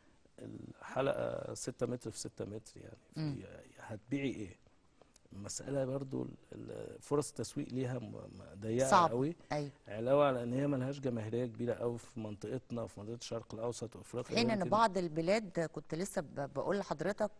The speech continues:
Speaker 2: آه، الملاكمة عندهم أبطال الملاكمة دول نجوم زي أم-، الولايات المتحدة
Speaker 1: طبعًا.
Speaker 2: مثلًا.
Speaker 1: الولايات المتحدة وكوبا.
Speaker 2: وكوبا، أيوة.
Speaker 1: مم.
Speaker 2: فعندهم الملاكم ده بيبقى بيوصل إن هو يكون نجم وبتدر
Speaker 1: طبعًا.
Speaker 2: عليهم دخل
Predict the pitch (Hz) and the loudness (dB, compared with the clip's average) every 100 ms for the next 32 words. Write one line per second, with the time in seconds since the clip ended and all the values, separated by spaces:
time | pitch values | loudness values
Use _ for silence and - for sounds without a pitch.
0 | - 147 143 139 143 180 220 175 151 147 | -8 -4 -4 -4 0 0 0 -2 -2 -2
1 | 202 202 151 139 - - 202 202 175 190 | 0 0 -2 -6 -4 -2 0 0 2 -2
2 | 214 175 208 226 - - _ 160 170 254 | 0 0 0 0 -8 -20 _ -2 2 4
3 | 330 214 302 277 254 240 233 240 330 302 | 2 4 4 4 2 0 2 2 2 0
4 | 277 339 - 285 311 - 185 180 170 123 | 0 0 2 0 0 -4 -6 -4 0 2
5 | 127 123 113 123 131 131 - 180 117 - | 2 0 0 0 0 -2 0 -2 -2 -6
6 | - - 277 196 147 - - 120 120 - | -8 -2 -2 -2 -6 -2 0 0 -4 -12
7 | - - _ _ _ _ - 175 160 160 | -20 -20 _ _ _ _ -2 4 4 4
8 | 196 226 202 180 175 170 190 262 254 175 | 2 2 2 0 0 2 2 2 0 2
9 | 202 277 269 214 254 - - 139 208 277 | 4 4 2 0 -2 2 2 2 0 -4
10 | - 226 196 247 233 - 262 277 - - | -2 -2 0 -2 -2 -2 -2 -4 -10 -18
11 | - - 196 240 240 254 226 180 196 208 | -10 0 4 4 2 0 0 0 2 4
12 | 262 196 180 247 247 202 208 254 - 226 | 8 8 6 4 2 6 6 6 2 -4
13 | 214 | -4